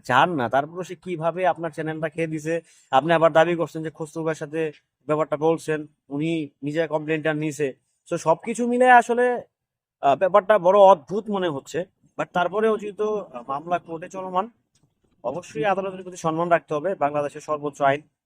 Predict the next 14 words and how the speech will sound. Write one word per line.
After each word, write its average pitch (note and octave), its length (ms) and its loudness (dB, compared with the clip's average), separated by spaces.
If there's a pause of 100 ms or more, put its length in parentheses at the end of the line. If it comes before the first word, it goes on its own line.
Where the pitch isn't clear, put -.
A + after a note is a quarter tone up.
(160)
এর D#3 80 -8
প্রতি E3 160 -10
সম্মান D#3+ 340 -2
রেখেই E3 280 0
বলছি, F3 380 -6 (1040)
ব্যাপারটা G#3 420 6
যেন G#3+ 180 4
প্রপার E3+ 380 6
হয়, A2+ 200 2
বিচারটা F#3 300 0
যেন G3 180 -2
প্রপার F#3+ 460 6
ভাবে D3+ 280 4
হয়। C3 340 0